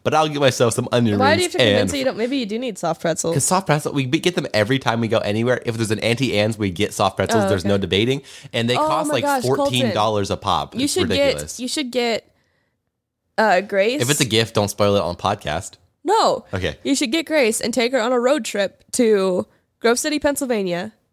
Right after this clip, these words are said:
Speaker 2: and go to Rachel's Roadhouse. They have
Speaker 1: Oh.
Speaker 2: deep fried, fried,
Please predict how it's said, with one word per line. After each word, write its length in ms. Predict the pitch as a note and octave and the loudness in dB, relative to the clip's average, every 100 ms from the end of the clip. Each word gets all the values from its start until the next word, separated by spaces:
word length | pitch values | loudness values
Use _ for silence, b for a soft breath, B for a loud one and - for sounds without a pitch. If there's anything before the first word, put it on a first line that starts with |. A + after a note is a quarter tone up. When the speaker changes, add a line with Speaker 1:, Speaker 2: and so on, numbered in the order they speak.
| _ - | _ -8
Speaker 2:
and 100 | G#3 | 0
go 100 | G#3+ | 2
to 80 | G3+ | 2
Rachel's 420 | G3+ G#3 C4+ A#3+ | 0 -2 -4 0
Roadhouse. 680 | A3+ A#3 G3+ G2+ G3 - - b b b - | 2 2 0 -2 -4 -6 -6 b b b 0
They 260 | G#2+ G#2 - | 2 4 6
have 280 | - - | 6 4
Speaker 1:
Oh. 300 | - D#2+ D2 G#3 | 4 2 -2 -2
Speaker 2:
deep 220 | A#3+ - | -4 -2
fried, 380 | D#4 D4+ D#4 D4+ | 0 2 2 -2
fried, 340 | - G#3+ | 0 0